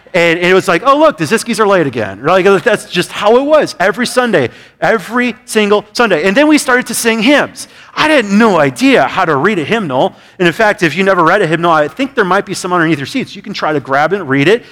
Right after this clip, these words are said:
They have these, these, like, bars. I don't even know if that's what you call them, but they had, like, four, three lines in each rectangular box that went across the page. I didn't know that you read the first line and then you went down, read the next line and went down.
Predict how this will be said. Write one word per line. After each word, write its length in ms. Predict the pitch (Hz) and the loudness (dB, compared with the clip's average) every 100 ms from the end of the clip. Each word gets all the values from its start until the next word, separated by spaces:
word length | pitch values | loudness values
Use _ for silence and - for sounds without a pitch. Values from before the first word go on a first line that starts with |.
| - _ _ _ | -20 _ _ _
They 140 | 190 | 0
have 160 | 190 208 | 0 -2
these, 200 | 202 147 | -4 -6
these, 300 | - 156 - | -6 -6 -4
like, 320 | 156 147 120 - | -2 -2 -4 0
bars. 600 | 185 196 143 104 - 139 | 4 4 2 0 -6 -4
I 100 | 135 | -2
don't 260 | 143 135 139 | 0 0 0
even 140 | 139 | 2
know 80 | 135 | 0
if 40 | |
that's 180 | 131 123 | 0 -2
what 120 | 135 | -6
you 60 | 139 | -6
call 240 | - 202 | -2 0
them, 80 | 147 | -2
but 80 | 143 | 0
they 80 | 160 | 0
had, 100 | 165 | 0
like, 140 | 156 | -2
four, 260 | - 180 180 | 0 2 2
three 220 | 190 180 | 2 2
lines 340 | 196 202 151 | 4 2 0
in 80 | 151 | -2
each 220 | 170 139 - - _ _ - | -4 -6 -12 -20 _ _ -4
rectangular 640 | 156 - - 185 185 165 | -4 -2 -2 2 4 4
box 300 | 180 190 160 | 4 2 2
that 80 | 165 | -4
went 80 | 156 | -2
across 260 | 180 170 | -4 -4
the 80 | 156 | -8
page. 400 | - 196 156 - - - - | -6 -2 -2 -6 -20 -20 -8
I 140 | - 214 | -4 -2
didn't 160 | 240 | 0
know 160 | 190 202 | 2 2
that 120 | 180 | 2
you 100 | 170 | 2
read 180 | 170 170 | 2 0
the 60 | 143 | -2
first 320 | 185 190 - | 0 0 0
line 260 | 156 151 | 0 0
and 100 | 143 | 0
then 120 | 139 147 | 0 2
you 80 | |
went 160 | 139 123 | 0 0
down, 260 | 165 170 147 | 0 2 2
read 160 | 151 | 0
the 80 | 135 | -2
next 240 | 156 - | -4 -2
line 220 | 160 143 139 | 0 0 0
and 80 | |
went 120 | 139 135 | -2 0
down. 200 | 175 | -2